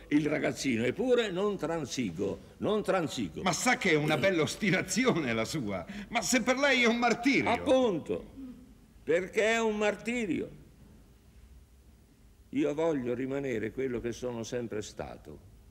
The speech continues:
Speaker 1: La croce me la voglio portare fino all'ultimo.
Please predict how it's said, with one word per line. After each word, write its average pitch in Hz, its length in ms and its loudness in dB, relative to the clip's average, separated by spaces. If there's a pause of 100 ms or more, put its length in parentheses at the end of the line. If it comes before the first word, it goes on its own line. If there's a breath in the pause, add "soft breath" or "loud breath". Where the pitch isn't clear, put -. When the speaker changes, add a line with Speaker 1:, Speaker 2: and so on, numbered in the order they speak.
(1600)
Speaker 1:
La 113 160 -4
croce 104 520 -2
me 98 120 -6
la 107 120 -4
voglio 110 320 -4
portare 110 500 -6
fino 104 300 -6
all'ultimo. 78 880 -6